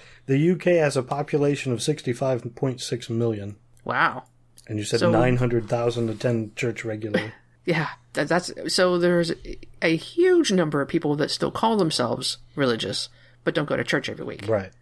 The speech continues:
Speaker 2: Hmm.
Speaker 1: Very interesting. Uh, I wish we were headed a little bit more that way in this country.
Speaker 2: We are. Just not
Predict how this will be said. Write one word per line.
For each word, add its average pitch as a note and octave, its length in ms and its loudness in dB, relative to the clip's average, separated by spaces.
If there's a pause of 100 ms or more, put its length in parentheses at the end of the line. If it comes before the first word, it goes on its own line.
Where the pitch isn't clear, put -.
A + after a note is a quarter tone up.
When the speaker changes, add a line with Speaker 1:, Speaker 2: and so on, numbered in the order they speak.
(160)
Speaker 2:
Hmm. C3 120 0 (520)
Speaker 1:
Very G#3 240 4
interesting. F3 500 2 (140)
Uh, C3 60 0
I C#3 300 2
wish D3+ 260 2
we D#3+ 100 4
were D3+ 160 4
headed D3+ 320 2
a C#3+ 60 4
little D#3 180 6
bit D3+ 380 0
more D#3 200 4
that D#3 200 2
way D#3+ 240 4
in D#3 100 2
this D#3+ 160 2
country. A2+ 380 -2 (300)
Speaker 2:
We A#3 120 2
are. - 400 -2 (380)
Just F#3 160 -2
not - 280 0